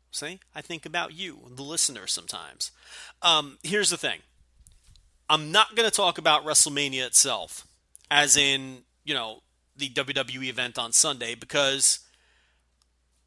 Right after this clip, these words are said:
uh, look, you've probably read a thousand reviews, hopefully on our site. You've probably heard a bunch of different reviews, and if you wanna hear my take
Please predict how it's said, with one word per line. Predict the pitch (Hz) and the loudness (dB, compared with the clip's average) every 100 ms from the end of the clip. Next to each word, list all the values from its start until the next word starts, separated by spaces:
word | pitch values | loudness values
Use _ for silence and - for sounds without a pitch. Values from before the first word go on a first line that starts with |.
| - | -8
uh, | - | -4
look, | 247 196 - - | 2 2 2 -10
you've | 170 185 | -12 -8
probably | - 170 175 165 | 0 0 0 -2
read | 156 156 | 0 2
a | 147 | 2
thousand | 156 143 135 135 123 | 2 2 2 -4 -10
reviews, | 120 196 220 214 - | -8 -4 -2 0 0
hopefully | 160 147 147 143 | 0 -4 -6 -2
on | 131 | -2
our | 131 127 | -2 2
site. | - 160 151 - _ _ _ _ _ _ | 4 6 4 -2 _ _ _ _ _ _
You've | - 160 - | -12 -12 0
probably | 151 160 151 156 147 | 2 2 0 0 0
heard | 139 165 165 180 180 180 - - | 0 -2 0 2 0 -2 -8 -8
a | |
bunch | 139 156 151 | -2 -2 -2
of | 147 | -4
different | 156 - 156 143 | -4 -4 -8 -10
reviews, | 139 147 143 139 127 - _ _ _ _ _ - | -6 -4 -2 -2 -2 -4 _ _ _ _ _ -2
and | 147 | 0
if | 147 147 | 0 -4
you | |
wanna | 147 180 185 | -2 0 2
hear | 160 175 | 0 0
my | 156 151 175 | 0 2 2
take | 170 147 123 123 | 2 0 0 -8